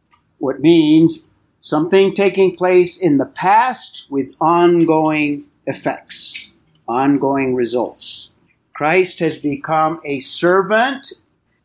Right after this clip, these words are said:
and continues to be a servant almost on an ongoing basis."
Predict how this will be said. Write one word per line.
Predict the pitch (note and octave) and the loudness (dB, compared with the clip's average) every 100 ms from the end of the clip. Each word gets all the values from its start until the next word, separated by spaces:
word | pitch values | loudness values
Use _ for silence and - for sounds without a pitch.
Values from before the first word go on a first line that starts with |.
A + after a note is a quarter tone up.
| _ | _
and | B2+ C3 B2+ | -4 -4 -4
continues | C3+ B2 E3+ E3 F3 E3+ E3+ | -4 -2 2 4 6 4 2
to | D#3 | -4
be | D3 D3 D3 D3 | 0 0 0 -2
a | C3 | -4
servant | A#2+ - D#3+ F3 E3+ A3 B3 - - - _ _ _ - | -4 -2 0 2 2 -2 -4 -10 -16 -18 _ _ _ -4
almost | C3+ D3 D3+ C#3+ D#3 | -2 2 0 0 -2
on | C#3+ | -2
an | C#3 C3 C3 | 0 -2 -2
ongoing | C#3 C#3 C3 C3 B2+ A#2 | -4 -2 0 0 0 -2
basis." | G#2+ A#2+ D3+ - A3+ B3+ - - - - | -4 -4 -4 -4 -4 -4 -4 -4 -6 -10